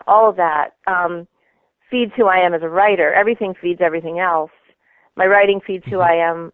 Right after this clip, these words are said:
Speaker 1: as a parent. But when I'm with them or when I'm at my desk,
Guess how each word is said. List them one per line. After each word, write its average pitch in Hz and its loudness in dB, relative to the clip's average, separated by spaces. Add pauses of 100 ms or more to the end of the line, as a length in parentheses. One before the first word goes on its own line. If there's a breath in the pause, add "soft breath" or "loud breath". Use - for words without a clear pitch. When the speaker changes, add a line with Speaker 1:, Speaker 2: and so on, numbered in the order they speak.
Speaker 1:
as 160 -6
a 160 -12
parent. 254 -2 (540 soft breath)
But 247 6 (340)
when 240 0
I'm 220 -2
with 349 -2 (140)
them 180 -4 (180)
or 220 4
when 214 0
I'm 185 -2 (100)
at 262 2
my 220 0
desk, 165 -2